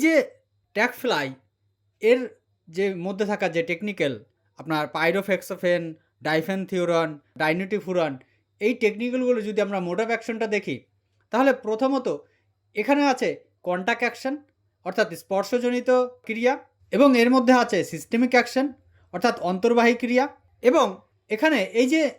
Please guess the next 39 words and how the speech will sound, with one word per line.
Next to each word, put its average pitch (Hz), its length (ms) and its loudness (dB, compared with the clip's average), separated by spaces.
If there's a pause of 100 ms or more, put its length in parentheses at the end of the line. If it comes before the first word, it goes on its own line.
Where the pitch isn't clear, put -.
(280)
সিস্টেমিক 294 520 -2
অ্যাকশন 254 360 0
বা 240 140 0
কন্ট্যাক্ট 208 300 -2
অ্যাকশন 254 260 -2 (140)
বলা 208 180 2
হচ্ছে 220 180 -4
এই 214 160 -2
কারণে, 240 260 0 (480)
যখন 220 300 2 (120)
আমরা 240 180 0 (220)
আমাদের 202 320 -4
ফসলে 214 320 -4
স্প্রে 254 280 -2 (100)
করি, 160 160 -4 (360)
আমাদের 240 300 2 (120)
ফসলে 247 260 0 (100)
স্প্রে 247 220 0
করার 247 300 2 (260)
সাথে 196 220 -4
সাথে 208 260 -2 (160)
যদি 180 160 -10 (100)
কীটেদের 233 420 0
সংস্পর্শে 247 520 -2 (100)
আসে, 170 180 -8 (400)
তখন 233 300 0
কি 254 100 -4
হয়, 262 220 2
কীটেদের 226 300 0 (100)
নার্ভাস 196 340 -4
সিস্টেমকে 240 460 -6
ড্যামেজ 190 240 -4 (100)
করে 233 180 -2
দিয়ে 254 160 -2
কীটেদেরকে 214 460 -4
মেরে 208 200 0
ফেলে, 117 160 -6 (320)
এটা 247 200 0
হচ্ছে 254 180 0